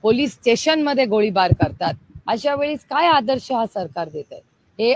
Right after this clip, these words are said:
अबकी बार गोळीबार सरकार आहे, ट्रिपल इंजिनचं महाराष्ट्राचं सरकार. आणि तेव्हाही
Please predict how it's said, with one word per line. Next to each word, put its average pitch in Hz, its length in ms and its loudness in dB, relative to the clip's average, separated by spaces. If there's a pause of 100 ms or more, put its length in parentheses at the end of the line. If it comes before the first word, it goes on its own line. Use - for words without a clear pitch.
(100)
अबकी 208 400 -4
बार 240 280 2
गोळीबार 226 600 4
सरकार 220 520 -2
आहे, 247 200 0
ट्रिपल 202 360 -6
इंजिनचं 190 440 -4
महाराष्ट्राचं 156 580 -6
सरकार. 165 400 -8 (320)
आणि 214 140 -4
तेव्हाही 226 580 2